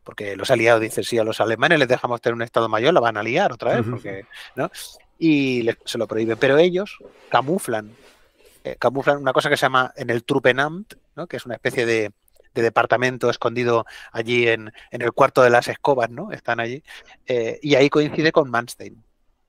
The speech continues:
Speaker 1: Que una cosa muy curiosa es que tanto Model como Manstein, Ma-, Manstein es jefe de operaciones en el Truppenamt y Model es jefe de la,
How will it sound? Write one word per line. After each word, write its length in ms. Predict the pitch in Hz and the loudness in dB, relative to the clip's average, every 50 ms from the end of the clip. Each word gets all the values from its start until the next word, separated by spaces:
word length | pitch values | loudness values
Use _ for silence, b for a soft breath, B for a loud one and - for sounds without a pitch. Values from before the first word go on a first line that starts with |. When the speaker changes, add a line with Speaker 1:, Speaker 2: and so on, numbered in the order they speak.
| _ _ _ - | _ _ _ -12
Speaker 1:
Que 80 | 123 | -12
una 240 | 120 117 143 139 147 | -12 -8 -8 -6 -4
cosa 120 | 156 156 | -2 -2
muy 120 | 165 165 151 | -2 -2 -4
curiosa 260 | 160 156 160 151 190 | -4 -6 -4 -4 -4
es 80 | 170 - | -4 -2
que 180 | - 120 113 | -2 -2 -2
tanto 320 | - - 120 117 - 120 113 | -2 -6 -10 -8 -8 -8 -4
Model 300 | 120 131 143 151 151 - | 0 2 2 2 2 2
como 180 | - 143 147 143 | -2 -4 -4 -4
Manstein, 500 | 147 151 156 - - 156 156 180 220 - _ b b b b b b b _ - | -4 -4 -6 -6 -4 -4 -4 -4 -8 -14 _ b b b b b b b _ -2
Ma-, 140 | 143 147 - | -2 -2 0
Manstein 360 | 139 131 143 - - 147 131 | 0 0 0 2 2 2 0
es 80 | 123 - | 2 0
jefe 200 | - 127 - 131 | 0 -2 0 0
de 80 | 123 123 | 0 2
operaciones 640 | - 120 113 113 - 151 151 160 185 - - - | 2 2 2 2 2 0 -2 -4 -4 -8 -8 -10
en 140 | - 113 110 | -12 -10 -10
el 120 | 104 101 | -10 -8
Truppenamt 540 | - - 110 123 123 135 156 185 214 226 - _ _ b b b b b b b b _ _ | -8 -6 -6 -6 -6 -6 -8 -8 -10 -12 -16 _ _ b b b b b b b b _ _
y 200 | - 139 131 127 | -4 -2 -2 0
Model 320 | 123 123 131 143 147 147 143 | 0 2 4 6 6 6 6
es 120 | 139 - | 4 2
jefe 240 | - 139 - 165 156 | -2 -2 2 2 2
de 80 | 135 120 | 2 2
la, 500 | 110 107 104 104 104 101 98 101 101 | 0 -2 -4 -4 -6 -6 -8 -8 -10